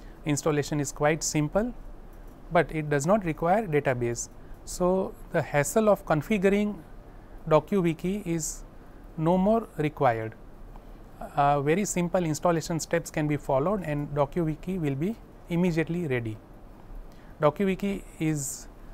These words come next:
provided under the gnu G P L license. It can be downloaded from the website docuwiki dot org. In this module, we will focus on DocuWiki, how to install it, how to configure, and we will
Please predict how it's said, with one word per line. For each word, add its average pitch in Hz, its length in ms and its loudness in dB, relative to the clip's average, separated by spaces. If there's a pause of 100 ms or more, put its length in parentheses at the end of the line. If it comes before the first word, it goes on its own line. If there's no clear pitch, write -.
(640)
provided 165 500 4
under 147 280 2
the 139 140 0
gnu 139 260 2
G 160 140 -2
P 170 180 -2
L 165 60 0
license. 165 520 -4 (420)
It 147 180 -6
can 156 220 0
be 170 100 0
downloaded 147 480 2
from 147 180 -2
the 135 80 -2
website 143 480 -2
docuwiki 143 560 -4
dot 151 240 0 (160)
org. 117 300 2 (1200)
In 147 140 4
this 208 200 2
module, 147 380 0
we 156 100 -2
will 151 80 0
focus 160 480 2
on 160 180 0
DocuWiki, 135 640 -2 (800)
how 147 120 2
to 143 120 -4
install 156 380 0
it, 208 140 -2
how 139 160 2
to 135 120 -6
configure, 165 520 -2 (540)
and 165 320 2
we 185 160 2
will 208 100 0